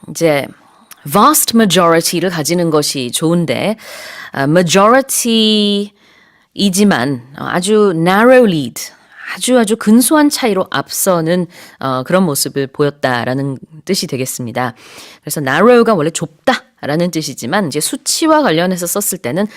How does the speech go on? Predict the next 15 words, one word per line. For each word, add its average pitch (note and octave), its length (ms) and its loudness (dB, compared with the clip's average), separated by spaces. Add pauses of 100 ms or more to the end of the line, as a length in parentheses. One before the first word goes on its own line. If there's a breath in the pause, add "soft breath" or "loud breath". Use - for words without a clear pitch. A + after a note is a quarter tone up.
(140 loud breath)
근소한 C4 800 2
차이에 C4+ 920 0
관한 D3 540 -4
느낌으로 D3+ 680 -4 (240 loud breath)
많이 A#2+ 160 -6
씁니다. - 560 -10
Narrow D3 420 0
lead, E3 380 -2 (360 loud breath)
he F3 140 -2
held F3+ 460 2
a D3 40 4
narrow D3 380 2
lead라고 D#3 880 -4
했어요. A#2 400 -4 (120)
실제로 D#3+ 440 -6